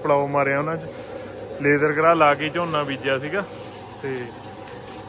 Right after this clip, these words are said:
ਝੋਨਾ ਬੀਜਣ ਤੋਂ ਬਾਅਦ ਆਪਾਂ ਕੁਛ ਨਹੀਂ ਕਰਿਆ ਉਹਨਾਂ 'ਚ, ਤੇ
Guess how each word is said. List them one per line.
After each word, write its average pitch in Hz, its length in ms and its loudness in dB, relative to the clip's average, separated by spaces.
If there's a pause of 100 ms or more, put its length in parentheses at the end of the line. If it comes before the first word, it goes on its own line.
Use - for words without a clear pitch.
ਝੋਨਾ 151 300 0
ਬੀਜਣ 151 320 -2
ਤੋਂ 156 140 2
ਬਾਅਦ 165 220 6
ਆਪਾਂ 156 300 4
ਕੁਛ 151 180 2
ਨਹੀਂ 160 200 -2
ਕਰਿਆ 117 260 2
ਉਹਨਾਂ 131 180 -2
'ਚ, 135 60 -8 (1500)
ਤੇ 120 140 -4